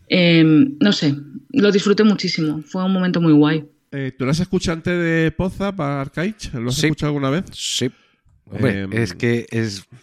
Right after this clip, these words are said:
Speaker 3: en las fechas en las que <laughs> menciona Andrea, era eso o la nada.
Speaker 2: Sí.
Speaker 3: prácticamente.
Speaker 2: <laughs> Ah, eh, de metapodcasting había muy poco. Eh, entonces, Podzap era un poquito, eh,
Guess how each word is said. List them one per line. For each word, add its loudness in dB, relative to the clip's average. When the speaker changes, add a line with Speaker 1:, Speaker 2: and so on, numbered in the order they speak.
Speaker 3:
en -10
las -8
fechas -4
en -2
las -2
que -2
<laughs> -10
menciona -4
Andrea, -2
era -2
eso -2
o 0
la -2
nada. -4
Speaker 2:
Sí. 0
Speaker 3:
prácticamente. 0
Speaker 2:
<laughs> -20
Ah, -20
eh, 0
de -2
metapodcasting -4
había -4
muy -6
poco. -10
Eh, -8
entonces, -6
Podzap 0
era -2
un -4
poquito, -2
eh, -4